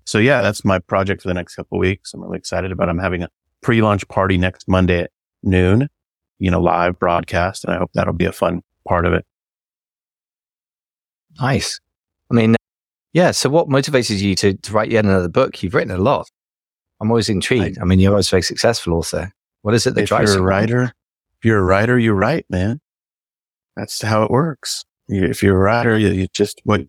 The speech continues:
Speaker 1: do. So I'm always working on a new book, and, uh, part of the process. So anyway, so that, that's, that's kind of what I've been grinding on and, and hoping to do well. No, probably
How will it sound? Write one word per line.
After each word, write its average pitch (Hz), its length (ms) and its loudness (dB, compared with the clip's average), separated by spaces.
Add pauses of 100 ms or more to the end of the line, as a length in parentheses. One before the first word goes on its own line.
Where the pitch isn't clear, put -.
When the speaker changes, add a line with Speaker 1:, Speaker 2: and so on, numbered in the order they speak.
Speaker 1:
do. 120 260 0 (720)
So 95 200 2
I'm 95 180 2
always 98 240 4
working 95 240 0
on 92 140 4
a 90 40 0
new 90 180 0
book, 135 400 -4 (320)
and, 90 340 0
uh, 90 40 -2 (200)
part 101 160 0
of 90 60 0
the 85 60 -4
process. 87 520 -4 (380)
So 160 180 2
anyway, 127 260 4
so 120 240 0
that, 117 260 0
that's, 113 300 -2
that's 107 320 0
kind 104 220 -2
of 95 60 0
what 92 100 2
I've 90 80 2
been 87 160 2
grinding 92 380 0
on 90 180 2
and, 87 180 0 (680)
and 90 200 -6
hoping 92 300 -4
to 87 180 -2
do 92 220 -2
well. 87 320 0 (460)
No, 95 180 2 (100)
probably 85 560 0